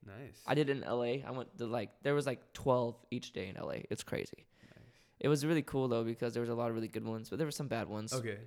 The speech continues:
Speaker 2: There, there's, like,
Speaker 1: Yeah.
Speaker 2: Rula Bula has a really good one out here.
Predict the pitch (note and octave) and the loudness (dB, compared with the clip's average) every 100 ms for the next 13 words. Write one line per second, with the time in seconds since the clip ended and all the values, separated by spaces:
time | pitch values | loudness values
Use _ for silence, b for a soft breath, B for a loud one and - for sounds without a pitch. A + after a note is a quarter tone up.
0 | - - D3 F3 F3 F3 - D3+ C#3+ F#3+ | -6 -4 0 4 2 2 -2 2 6 8
1 | E3+ D#3 E3+ C#3+ C#3 B2 A#2+ A2+ A#2 A2+ | 8 8 8 6 6 0 0 0 -2 -2
2 | A2 C3 G#2+ | -6 -8 -10